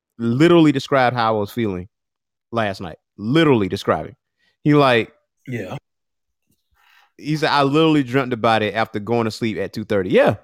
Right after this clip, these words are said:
Speaker 1: literally. I, I, I mean, that's how I was feeling for that. And so that, which leads to the next match, which was Britt Baker, D M D.
Speaker 2: Jesus
Speaker 1: And
Speaker 2: Christ.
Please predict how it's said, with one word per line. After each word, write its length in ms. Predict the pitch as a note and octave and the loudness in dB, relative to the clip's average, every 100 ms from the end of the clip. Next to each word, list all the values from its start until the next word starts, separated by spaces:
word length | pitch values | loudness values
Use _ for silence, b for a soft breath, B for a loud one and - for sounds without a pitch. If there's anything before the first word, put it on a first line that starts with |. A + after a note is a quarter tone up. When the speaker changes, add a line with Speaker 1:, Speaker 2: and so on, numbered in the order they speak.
| - | 0
Speaker 1:
literally. 400 | F#3+ G#3+ G#2 - | 2 2 0 -2
I, 360 | C#3 D3 B2+ D3+ | -2 0 0 -2
I, 40 | - _ _ _ _ _ - | -4 _ _ _ _ _ -4
I 80 | D#3 | 2
mean, 360 | D#3 D3 C3+ - _ _ _ B2+ | 4 2 0 -8 _ _ _ -4
that's 180 | D3+ | -4
how 280 | - D3+ C#3+ | 0 2 2
I 140 | B2 A#2 | 0 -4
was 140 | G#2 | -4
feeling 280 | G#2 D#2+ - _ _ _ _ _ _ _ _ _ _ | -8 -10 -14 _ _ _ _ _ _ _ _ _ _
for 140 | - G#2+ | -6 -4
that. 220 | F2 - b b b _ | -4 -10 b b b _
And 420 | C#3+ C#3 C3 B2+ - _ _ _ | 0 2 0 -2 -8 _ _ _
so 160 | - E3 | 0 2
that, 200 | D#3 D3+ | 2 2
which 160 | D#3+ | 0
leads 220 | F#3+ G#3+ - | 2 -2 0
to 360 | G#3 E3+ D3+ b b b C3 | 2 2 0 b b b -2
the 80 | |
next 300 | B2 C#3+ A#2 | 0 0 -2
match, 300 | A2+ F2 - _ _ _ | -6 -8 -10 _ _ _
which 200 | A#2+ C3+ | -4 0
was 200 | C3+ A#2+ | 2 0
Britt 320 | G2 C3+ D#3 A#2 | 0 0 0 2
Baker, 480 | C#3+ - F#2 G#2 - _ - | 0 -2 -8 -12 -18 _ -14
D 460 | A2 D3+ G2 E2 _ _ _ - | -2 0 0 -6 _ _ _ -2
M 460 | D3 A2 E2 F2+ - _ A2+ | 2 2 -2 -10 -18 _ -8
D. 420 | A2 C3+ D3 F#3+ _ _ _ _ - | 0 2 2 -2 _ _ _ _ -10
Speaker 2:
Jesus 340 | B2+ A#2+ A2+ | -8 -6 -8
Speaker 1:
And 60 | - | -6
Speaker 2:
Christ. 340 | B2+ - - | -6 -6 -10